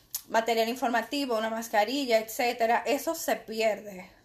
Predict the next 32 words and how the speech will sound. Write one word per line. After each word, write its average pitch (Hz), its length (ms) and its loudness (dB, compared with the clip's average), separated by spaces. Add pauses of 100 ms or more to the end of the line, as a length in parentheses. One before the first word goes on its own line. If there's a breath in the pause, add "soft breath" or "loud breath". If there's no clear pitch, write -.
(140)
Eso 202 280 -8
se 277 140 0
va 262 180 6
perdiendo 262 560 2
a 226 40 4
medida 214 360 4
que 233 60 -6
usted 233 280 -6
va 220 100 -2
subiendo 226 420 -2
contenido, 262 580 -2
contenido, 254 520 -2
contenido. 254 520 -4 (400 loud breath)
Eso 269 380 2
va 233 80 8
a 240 60 8
ir 233 80 6
bajando, 269 340 4
bajando, 294 300 2
bajando 262 320 6
hasta 233 340 2
que 320 400 -2
totalmente 254 520 0
desaparece. 226 840 -4 (380 loud breath)
Entonces 277 460 2
allá 247 640 6
en 240 60 2
la 269 160 6
página 220 380 0
va 220 60 0
a 240 40 -2
estar 269 240 -2